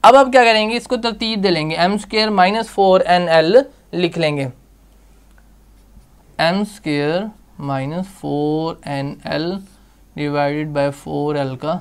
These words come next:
स्क्वायर, और इस तरफ हमारे पास क्या चल रहा है, m by टू एल का स्क्वायर, और इस तरफ भी x प्लस m by टू एल का स्क्वायर। अब हमने क्या कर लिया, इसको सिंप्लीफाई कर लिया, एलसीएम ले लिया।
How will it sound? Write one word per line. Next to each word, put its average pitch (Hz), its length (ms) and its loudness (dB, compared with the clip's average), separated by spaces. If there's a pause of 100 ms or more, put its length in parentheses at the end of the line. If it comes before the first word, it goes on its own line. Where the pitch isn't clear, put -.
(200)
स्क्वायर, 190 520 -4 (560)
और 143 520 -4
इस 151 280 -10
तरफ 180 180 -2
हमारे 165 260 0
पास - 200 -6
क्या 160 180 -4
चल 160 160 -8
रहा 160 180 -4
है, 175 160 -6 (640)
m 156 220 -6
by 170 120 -2 (120)
टू 190 200 -4
एल 185 160 -2
का 196 120 -6
स्क्वायर, 180 420 -6 (1300)
और 143 300 -2
इस - 200 -10
तरफ 170 220 0
भी 151 260 -4
x 151 220 -8
प्लस 151 360 -8
m 143 240 -4
by 139 200 0
टू 139 180 -4
एल 131 160 -2
का 226 180 -2 (1120)
स्क्वायर। 139 380 -12 (1080)
अब 180 140 2
हमने 214 200 -2
क्या 208 160 4
कर 196 160 0
लिया, 190 140 2
इसको 185 260 -2
सिंप्लीफाई 143 500 -4
कर 160 160 0
लिया, 165 220 0 (280)
एलसीएम 160 340 0
ले 170 120 0
लिया। 185 260 0